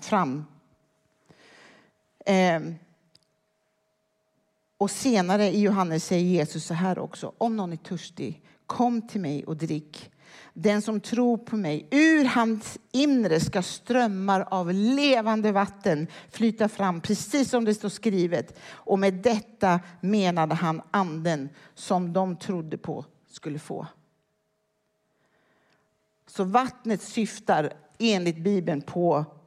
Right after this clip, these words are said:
helig ande. Det är inte mitt påhitt. Och vid det här tillfället hade som sagt inte helig ande ännu utgjutits. Nu har han det.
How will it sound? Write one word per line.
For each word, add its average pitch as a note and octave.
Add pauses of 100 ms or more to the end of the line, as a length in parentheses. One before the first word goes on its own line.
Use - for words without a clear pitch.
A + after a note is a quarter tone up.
(140)
helig E3
ande. D3+
Det E3
är -
inte E3+
mitt E3+
påhitt. - (1200)
Och -
vid G3
det G3
här G#3+
tillfället E3+
hade F3
som E3+
sagt D3+
inte E3+
helig E3
ande E3
ännu D3+
utgjutits. F#3+ (300)
Nu B3+
har D4
han C#4+
det. D#3